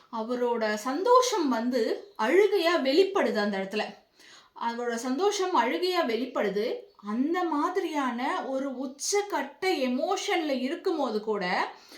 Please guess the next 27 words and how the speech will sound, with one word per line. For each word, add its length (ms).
அவர் 320
வந்து 600
அவரோட 480
செஸ் 480
போர்டுல 340
இருக்க 400
காயின்ஸ் 460
எல்லாம் 400
கரெக்டா 400
எடுத்து 340
அந்த 180
இடத்துல 160
அடுக்கி 480
வச்சுட்டு, 760
அவர் 300
எந்திரிச்சு 840
அவரோட 640
சேரை 520
எந்த 360
இடத்துல 220
இருந்துச்சோ, 760
மறுபடியும் 520
அந்த 220
இடத்துல 380
பிளேஸ் 280
பண்ணி 240
வச்சுட்டு, 720